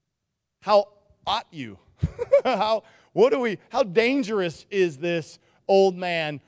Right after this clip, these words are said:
running around? What kind of power does this old man really have in our life? That's what we're gonna dig in today. And the title of this message is Alive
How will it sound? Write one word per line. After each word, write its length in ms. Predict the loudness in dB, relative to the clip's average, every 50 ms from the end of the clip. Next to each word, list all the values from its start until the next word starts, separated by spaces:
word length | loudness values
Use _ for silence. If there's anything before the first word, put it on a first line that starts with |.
| _ _
running 380 | -6 0 0 0 0 0 -4 -6
around? 460 | -6 -6 -6 -6 -6 -6 -10 -12 -16 _ _ _ -4
What 160 | -4 -4 -4
kind 180 | -6 -8 -8
of 160 | -8 -8 _ _
power 580 | -20 -16 -10 -4 0 2 4 6 6 6 4
does 220 | 0 -2 -6 -8 -8
this 180 | -10 -12 -10 -8
old 220 | -6 -6 -6 -6
man 300 | -6 -8 -8 -8 -10 -10
really 380 | -8 -8 -6 -6 -6 -10 -10 _ _ _ _ _
have 420 | _ -12 -8 -6 -6 -6 -6 -8 -10
in 140 | -14 -14 -12
our 160 | -10 -10 -10
life? 300 | -10 -10 -12 -12 -16 _ _ _ _ _ _ _ _ _ _ _
That's 160 | -10 -10 -10
what 60 | -8 -10
we're 80 | -8
gonna 120 | -10 -10 -10
dig 200 | -10 -10 -10 -10
in 100 | -12 -14
today. 340 | -14 -14 -14 -14 -16 -18 _ _ _ _ _ _ -12 -10
And 100 | -8 -8
the 60 | -6
title 240 | -4 -2 -2 0 0
of 80 | -2
this 160 | -4 -6 -4
message 340 | -6 -6 -6 -6 -10 -12 -12
is 100 | -10 -6
Alive 640 | -6 -6 -6 -4 -4 -2 -2 -2 -2 -4 -6 -6